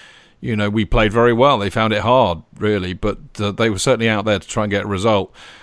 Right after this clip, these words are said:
And I just thought you saw a very different Kante. I mean, previously we've seen Kante with acres of space or being blocked out by a ten-man defence, and he doesn't really know what to do. But he, he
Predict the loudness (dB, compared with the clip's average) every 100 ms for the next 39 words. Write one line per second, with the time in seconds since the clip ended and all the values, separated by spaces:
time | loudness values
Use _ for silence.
0 | -6 0 0 -2 -2 -2 -2 -2 0 2
1 | 2 0 -4 -8 -2 -2 -2 -4 -4 -4
2 | -8 -6 -2 0 0 0 -4 -4 -4 -6
3 | -6 -4 -4 -4 -4 -6 -6 -10 -20 -20
4 | _ _ -2 2 2 0 -4 -4 -2 0
5 | 0 -2 -6 -8 -6 0 2 2 2 0
6 | -2 -10 -20 _ -20 -2 0 0 -2 0
7 | 2 2 2 0 0 0 2 2 2 -2
8 | -2 -2 0 0 -2 -4 -2 -2 -2 -6
9 | -6 -6 -4 -2 0 0 -2 -4 -2 2
10 | 2 0 -4 -2 -4 -2 -2 -2